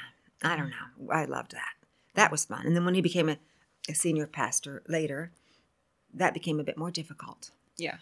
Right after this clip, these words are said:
Speaker 1: But I knew God had called us. I knew God had called me back in college to, to follow him in ministry, whatever that looked like.
Speaker 2: Yeah.
Speaker 1: And, uh, Ralph had certainly heard God's voice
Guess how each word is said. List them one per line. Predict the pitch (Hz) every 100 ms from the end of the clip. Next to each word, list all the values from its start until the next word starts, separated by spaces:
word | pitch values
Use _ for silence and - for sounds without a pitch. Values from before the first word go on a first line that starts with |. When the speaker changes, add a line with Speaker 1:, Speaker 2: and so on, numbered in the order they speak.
| -
Speaker 1:
But | 170
I | 170
knew | 175 185
God | 190 190
had | 226
called | - 190 190
us. | 185 -
I |
knew | 170 180
God | 180 180
had |
called | 180 175 180
me | 180
back | 180 175
in | 190
college | 196 180 170 165
to, | 170 - _
to | - 170 156 - _ -
follow | 180 175 165
him | 156 147 143 143
in | 156
ministry, | 156 151 - 151
whatever | 147 151 165
that | 175
looked | 175 160
like. | 135 147 - - _ -
Speaker 2:
Yeah. | 170 160
Speaker 1:
And, | 151 151 147
uh, | 147 - _ -
Ralph | 160 151
had | 151
certainly | - 143 139
heard | 143 - 123
God's | - -
voice | - 135 131 -